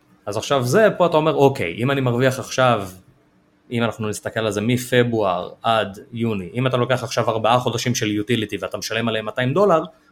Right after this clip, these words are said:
סבבה." סביר מאוד שאתה תחזיר את זה,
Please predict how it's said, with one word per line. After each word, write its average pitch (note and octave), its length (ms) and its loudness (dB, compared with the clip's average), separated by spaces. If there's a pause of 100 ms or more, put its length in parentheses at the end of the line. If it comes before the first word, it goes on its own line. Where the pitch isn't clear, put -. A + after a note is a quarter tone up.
סבבה." A2 380 2 (840)
סביר D3 400 2
מאוד C#3+ 320 2
שאתה - 200 -6
תחזיר A2+ 440 -2
את F#2 80 -6
זה, F2+ 80 -12